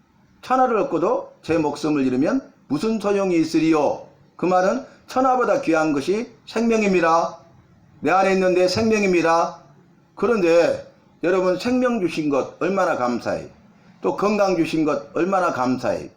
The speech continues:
우리가 이렇게 나와서 교회에서 예배 드릴 수 있음이 감사합니다. 우리가 연약하고 아프고 비록 질병 가운데 있다 할지라도,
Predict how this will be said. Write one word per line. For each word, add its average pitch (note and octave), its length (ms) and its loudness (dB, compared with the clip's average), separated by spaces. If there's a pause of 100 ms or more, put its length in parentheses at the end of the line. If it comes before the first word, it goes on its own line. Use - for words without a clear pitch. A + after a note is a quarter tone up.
(280)
우리가 F#3+ 300 2
이렇게 F#3 280 2
나와서 D#3+ 760 2 (200)
교회에서 F3 520 2
예배 F3+ 240 2
드릴 D#3+ 200 2
수 D#3 140 0
있음이 D3 380 0
감사합니다. C#3+ 960 0 (720)
우리가 G3+ 400 2
연약하고 F3+ 840 0
아프고 F3+ 760 -2
비록 F3+ 240 0
질병 G3+ 360 -2
가운데 F3 240 2
있다 D#3+ 180 0
할지라도, E3 640 -2